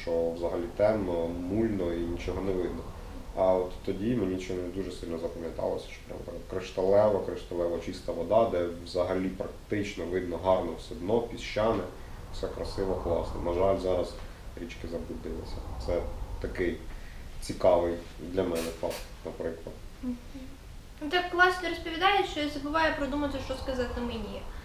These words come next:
Speaker 2: Ага.
Speaker 1: Перше, що на думку спадає. Хоп, і
Speaker 2: Так, ну, добре. От ти знаєш, як кажеш повну відповідь, щоб встигнути подумати, коли я була дитиною.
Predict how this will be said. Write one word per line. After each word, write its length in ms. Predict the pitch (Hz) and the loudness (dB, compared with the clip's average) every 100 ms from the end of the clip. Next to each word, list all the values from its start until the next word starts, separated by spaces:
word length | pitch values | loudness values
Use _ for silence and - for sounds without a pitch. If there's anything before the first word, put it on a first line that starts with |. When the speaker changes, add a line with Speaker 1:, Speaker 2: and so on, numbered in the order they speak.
| - - - - - - - - | -8 -8 -8 -12 -12 -12 -12 -4
Speaker 2:
Ага. 1200 | 330 349 311 285 285 277 277 269 269 269 262 277 285 - - - - - - - - - - - - - | 0 8 10 12 10 8 6 4 4 6 6 6 2 -2 -12 -14 -14 -14 -14 -14 -14 -14 -14 -14 -14 4
Speaker 1:
Перше, 280 | - 156 143 | 12 12 12
що 120 | 120 | 6
на 60 | 120 | 4
думку 280 | 110 98 - | 4 0 -2
спадає. 380 | - 87 85 82 - - | -4 -2 -2 -2 -2 4
Хоп, 260 | 123 - | 4 4
і 80 | 107 107 - - - - - - - - - | -4 -4 -8 -12 -12 -14 -12 -12 -12 -12 -2
Speaker 2:
Так, 280 | 370 320 - - 277 | 6 6 6 -2 -6
ну, 60 | 381 427 | -2 0
добре. 380 | 415 - - - - - - - - - - - - | 2 2 2 -4 -6 -6 -6 -4 -2 -2 0 0 6
От 180 | 294 320 | 6 8
ти 100 | 370 | 8
знаєш, 300 | 427 494 403 | 10 10 8
як 120 | 339 | 0
кажеш 400 | - 359 359 339 - | 8 12 12 10 2
повну 280 | 349 339 311 | 6 8 8
відповідь, 400 | 320 440 370 339 | 4 2 4 0
щоб 160 | 330 294 285 | 2 0 -2
встигнути 480 | - 339 339 302 | 0 2 2 0
подумати, 720 | 277 285 247 233 226 233 220 226 | -2 2 4 4 0 -4 -4 -4
коли 260 | 226 262 370 403 392 311 | -2 -2 -2 -2 -4 -2
я 180 | 240 233 | 0 -2
була 260 | 214 214 | -4 -4
дитиною. 1600 | 214 208 208 - 320 494 539 539 539 523 523 508 508 494 494 | -4 -6 -10 -8 -2 -2 0 -2 -4 -4 -4 -4 -4 -4 -6